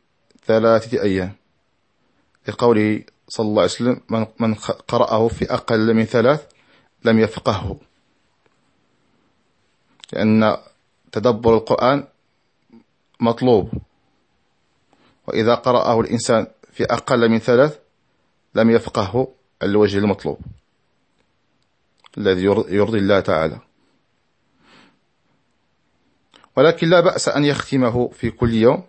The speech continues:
في بعض الأيام، لأنه ورد عن عثمان بن عفان رضي الله عنه أنه ختم القرآن في ركعة من الوتر،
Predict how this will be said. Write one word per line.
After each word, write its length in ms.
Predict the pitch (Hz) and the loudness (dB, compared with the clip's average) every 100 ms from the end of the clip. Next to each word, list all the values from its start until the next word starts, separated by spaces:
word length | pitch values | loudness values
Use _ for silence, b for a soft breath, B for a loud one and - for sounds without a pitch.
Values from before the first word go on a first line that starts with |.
| _ | _
في 140 | 127 | 0
بعض 240 | 113 95 98 127 _ _ _ _ _ _ | 0 0 -2 -6 _ _ _ _ _ _
الأيام، 500 | - - 98 107 147 - _ _ _ _ _ _ _ _ _ _ _ _ _ _ _ _ _ _ _ _ _ _ _ _ _ _ | -8 -4 0 2 0 -2 _ _ _ _ _ _ _ _ _ _ _ _ _ _ _ _ _ _ _ _ _ _ _ _ _ _
لأنه 260 | 82 101 | -2 2
ورد 340 | 107 117 123 117 | 4 4 4 2
عن 300 | 95 107 87 _ _ - | 0 -2 -4 _ _ -6
عثمان 380 | 104 - 113 | -6 -2 -2
بن 100 | 101 | 0
عفان 300 | 101 - 110 | -2 -2 -2
رضي 280 | 107 101 95 | 0 2 2
الله 260 | 98 98 95 | 2 2 2
عنه 280 | 98 107 - | 2 0 0
أنه 200 | 104 101 | 0 0
ختم 320 | 117 107 104 | -2 -2 -2
القرآن 440 | 101 - - 120 | -2 -4 -2 -2
في 320 | 117 - 120 - - | -2 -8 -8 -10 -6
ركعة 340 | 107 101 95 - | -4 -2 -4 -2
من 140 | 107 | -2
الوتر، 380 | 101 107 107 - | -2 -2 -4 -10